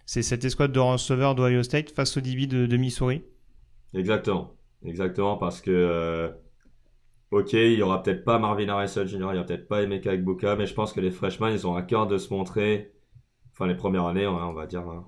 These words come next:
Speaker 2: Euh, ils ont à cœur de se montrer face à des joueurs expérimentés qui, qui ont leur place pour la saison deux mille vingt-quatre.
Speaker 1: Moi, j'ai du mal à me dire que la clé de ce match ne passera pas par la défense de, d'Ohio State malgré tout.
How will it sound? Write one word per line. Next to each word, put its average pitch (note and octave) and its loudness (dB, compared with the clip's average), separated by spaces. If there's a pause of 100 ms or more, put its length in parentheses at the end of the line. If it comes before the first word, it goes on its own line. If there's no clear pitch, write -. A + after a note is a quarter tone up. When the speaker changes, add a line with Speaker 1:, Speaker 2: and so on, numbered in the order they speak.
Speaker 2:
Euh, E2+ -6
ils E2+ -8
ont F#2 -2
à F#2 0
cœur A2 0
de G#2 -2
se F#2 -8
montrer G#2 0
face F2+ -6
à F2 -2
des F2 -4
joueurs F#2+ 0
expérimentés F2+ 0
qui, E2+ -4
qui F2 -10
ont G2+ -2
leur G2 -2
place G#2 0
pour F#2 -4
la F2+ 0
saison F2+ -4
deux F2+ 0
mille F2 -2
vingt-quatre. E2+ -10 (1500)
Speaker 1:
Moi, C3 8
j'ai B2+ 6
du A#2+ 6
mal C3+ 6
à C3 4
me B2+ 4
dire C#3 2
que G#2 4 (320)
la G#2+ -2
clé C3+ -2
de C3 -2
ce B2 2
match B2+ 2
ne A2+ -2
passera - -2
pas B2 0
par A#2 4
la G#2+ 2
défense A#2 0
de, G2 0
d'Ohio G#2 2
State A2 -4
malgré G#2 0
tout. A#2 -6